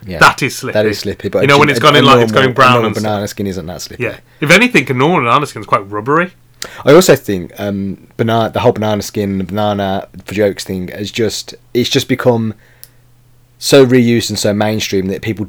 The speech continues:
Speaker 1: default to it, even though it's not
Speaker 2: Hmm.
Speaker 1: that funny. But it's just that, it's, it's almost iconic and ironic that you, you use it,
Speaker 2: Hmm.
Speaker 1: even though it's not funny, but because it, it is funny because it's so obvious to use.
Speaker 2: Yeah.
Speaker 1: So that's not the best one.
Speaker 2: It has the, um,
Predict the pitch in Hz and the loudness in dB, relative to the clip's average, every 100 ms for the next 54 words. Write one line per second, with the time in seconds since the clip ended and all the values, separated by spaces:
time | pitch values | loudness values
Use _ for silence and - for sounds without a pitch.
0 | - 123 113 107 - - 95 95 123 110 | 0 0 0 -6 -8 -6 -6 -2 -2 0
1 | 104 101 - 107 113 90 - 123 92 76 | -2 -4 -6 -8 -8 -8 0 0 0 -10
2 | - _ _ - 113 92 _ 113 - - | -16 _ _ 0 0 0 _ -10 -8 -6
3 | - - 113 - 131 - - 170 156 139 | -8 -2 -2 -2 -6 -2 2 4 6 4
4 | - - _ _ _ - - 113 - 135 | 2 -12 _ _ _ -18 -6 -4 -2 0
5 | 123 - 117 104 104 104 110 - - - | 0 0 -2 0 2 0 0 -4 -16 -18
6 | _ 113 110 - - 113 110 - 131 127 | _ 2 2 0 -12 -10 -10 -8 -4 0
7 | 131 139 127 113 110 - - 104 - _ | 4 6 6 4 0 -2 -12 -14 -16 _
8 | _ - 139 123 107 143 - 107 101 107 | _ 0 2 2 4 2 2 -2 -2 -6
9 | 117 110 - 117 127 - 117 104 107 110 | -6 -6 -6 -2 -2 0 -4 -4 -6 -8
10 | 87 - 110 104 104 104 - 101 104 104 | -8 -4 -2 -2 -2 -6 -6 -6 -4 -6
11 | - - 120 - - - 107 107 120 104 | -10 -8 -8 -8 -14 -2 0 0 -2 -4
12 | 85 85 - - - 143 143 160 143 160 | -8 -10 -12 -16 -12 -4 2 2 2 0
13 | 151 139 - 135 120 117 117 113 | 0 -2 -4 0 0 0 -6 -10